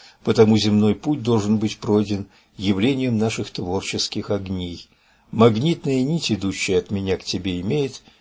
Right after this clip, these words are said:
свою параллель, ведущую ко мне. Так мы объединены. Ведь архат приближается к своему магниту. Так много сокровенных действий в космосе. Да, да, да.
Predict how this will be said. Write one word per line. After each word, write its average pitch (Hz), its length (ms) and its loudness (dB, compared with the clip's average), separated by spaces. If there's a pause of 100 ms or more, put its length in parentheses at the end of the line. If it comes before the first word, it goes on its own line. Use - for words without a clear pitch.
свою 113 540 8
параллель, 87 580 0 (240)
ведущую 98 680 0
ко 98 160 0
мне. 92 300 -6 (300)
Так 117 280 4
мы 117 140 2
объединены. 107 1040 -2 (500)
Ведь 113 260 2
архат 117 400 4
приближается 117 800 0
к - 60 -6
своему 104 420 0
магниту. 107 600 -4 (580)
Так 160 280 4
много 110 420 4
сокровенных 90 800 -4
действий 92 380 -6
в - 60 -16
космосе. - 640 -8 (360)
Да, 113 500 4 (260)
да, 101 460 -2 (180)
да. 95 320 -4